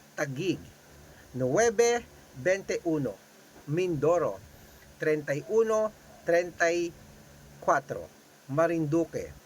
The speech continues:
Siete ocho, Caloocan. Veintitrés veinte, Muntinlupa. Veinticinco veintiocho, Palawan. Dos treinta.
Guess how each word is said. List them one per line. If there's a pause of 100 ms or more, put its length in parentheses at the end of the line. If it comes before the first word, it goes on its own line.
(460)
Siete (120)
ocho, (260)
Caloocan. (500)
Veintitrés (280)
veinte, (240)
Muntinlupa. (580)
Veinticinco (220)
veintiocho, (320)
Palawan. (340)
Dos (420)
treinta.